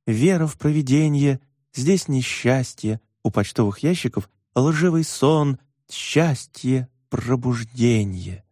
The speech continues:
Дома Эмма Михайловна тоже захотела чаю, селедка, скумбрия. Сидела на кухне у темных окон — где герани, олеандр, фиалки — все отодвинуты от морозных стекол.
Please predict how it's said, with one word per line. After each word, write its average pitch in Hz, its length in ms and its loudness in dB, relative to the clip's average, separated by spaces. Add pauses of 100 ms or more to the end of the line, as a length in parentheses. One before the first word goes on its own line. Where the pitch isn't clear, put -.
(680)
Дома 185 440 0 (240)
Эмма 196 300 0
Михайловна 170 560 0
тоже 196 360 0
захотела 156 600 -2
чаю, 104 600 0 (200)
селедка, 208 480 -4
скумбрия. 151 540 -2 (380)
Сидела 196 500 2
на 151 180 0
кухне 180 540 -2
у 143 140 -2
темных 147 580 -2 (100)
окон — 117 500 0 (380)
где 131 320 0
герани, 170 760 0
олеандр, 135 600 0
фиалки — 147 720 -2 (580)
все - 440 -2
отодвинуты 135 840 0
от 123 180 -2
морозных 127 520 0
стекол. 110 640 -2